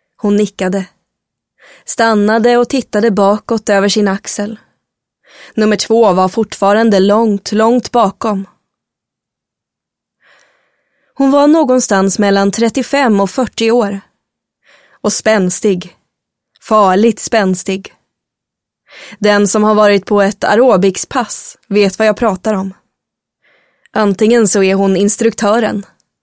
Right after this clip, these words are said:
Så full av energi att det nästan tar knäcken på alla andra. I alla fall de som befinner sig på bakre raden. Eller så är det hon som står på första raden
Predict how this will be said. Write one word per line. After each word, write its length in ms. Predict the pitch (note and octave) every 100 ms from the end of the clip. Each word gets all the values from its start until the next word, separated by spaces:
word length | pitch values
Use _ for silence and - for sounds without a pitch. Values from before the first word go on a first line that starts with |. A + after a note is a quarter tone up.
| _ - - -
Så 220 | - C#4+
full 400 | - - C#4+ C4+
av 120 | G#3
energi 560 | A3 A3 A3+ C4 B3 F#3
att 180 | F#3 G3+
det 100 | G3+
nästan 380 | A3+ - G3+
tar 120 | A#3 B3
knäcken 600 | - A#3+ B3+ - F#3 F#3
på 140 | G3
alla 200 | G3+ F#3+
andra. 440 | G3+ F#3 G3+ G3+ - _ _ _ _ _ _ - - _
I 80 | G3
alla 200 | F#3+ G3
fall 240 | - G3
de 200 | F#3+ F3+
som 140 | F3+ F#3+
befinner 400 | G3 G3 F3+ F3+
sig 200 | F#3+ F#3+
på 120 | G#3+
bakre 440 | G#3 B3 C4 G#3
raden. 460 | F#3+ F3+ - - - _ _ _ _ _ _ _ _ _ _ _ _ _ _ _ -
Eller 340 | F#3+ F#3 G#3
så 120 | G#3
är 80 | G3+
det 60 | G3
hon 380 | G#3+ A#3 G3+ F#3
som 340 | G3+ F#3 F#3
står 240 | - G#3
på 140 | F#3+ G3
första 440 | A#3+ - - G#3+
raden 440 | G#3+ A3 G#3 G#3